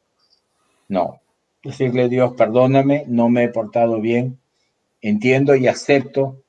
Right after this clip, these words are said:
de que mi vida llegue a un término mejor ahora que más tarde, donde podría hacer algún, a-, algunas cosas peores". Arreglar con Dios significa hablar muy sinceramente con Dios y decir, "Esta es mi vida, Señor.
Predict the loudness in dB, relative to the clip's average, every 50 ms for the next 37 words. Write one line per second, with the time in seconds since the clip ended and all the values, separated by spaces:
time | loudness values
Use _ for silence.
0 | _ _ _ -10 -10 -10 -8 -8 -6 -6 -6 -6 -4 -4 -2 -2 0 0 0 -2
1 | -2 -2 -4 -4 -2 -2 -2 -4 -4 -2 0 0 0 0 -2 -6 -6 -6 -8 -8
2 | -8 -8 -4 -2 2 4 4 6 6 6 4 4 2 0 -2 -2 -6 -4 -2 -4
3 | -4 -4 -4 0 0 0 0 -2 -4 -10 -8 -8 -8 -8 -10 -10 -12 -14 -14 -12
4 | -10 -6 -4 -2 -2 -2 -4 _ _ _ _ _ _ _ -4 -4 -4 -2 -2 -2
5 | -2 0 0 0 -2 -2 -4 -4 -4 -4 -6 -8 -10 -10 -10 -10 -8 -6 -6 -6
6 | -4 -4 -4 -4 -4 -6 -6 -6 -8 -6 -4 -6 -8 -8 -8 -14 -14 -12 -12 -14
7 | -14 _ -20 -20 -20 _ _ _ _ _ _ _ -8 -6 -2 0 0 0 2 4
8 | 4 4 4 2 2 0 0 0 2 2 0 0 0 -2 -4 -4 -2 -2 -4 -2
9 | -4 -4 -2 2 2 2 2 2 -2 -10 _ _ _ _ -2 -2 0 2 2 2
10 | 2 2 -2 -4 -4 -2 0 0 0 -2 -4 -8 -4 -4 -4 -4 -2 0 0 0
11 | 0 0 -2 -4 -6 -8 -10 -10 -8 -8 -8 -4 -4 -4 -4 -4 -6 -8 -8 -8
12 | -8 -4 -4 -4 -4 -4 -8 _ _ _ _ _ -4 -2 -2 -2 -2 -4 -4 -2
13 | -2 -2 -2 0 2 4 4 6 4 2 2 -2 -4 -2 0 0 0 0 -2 -6
14 | -12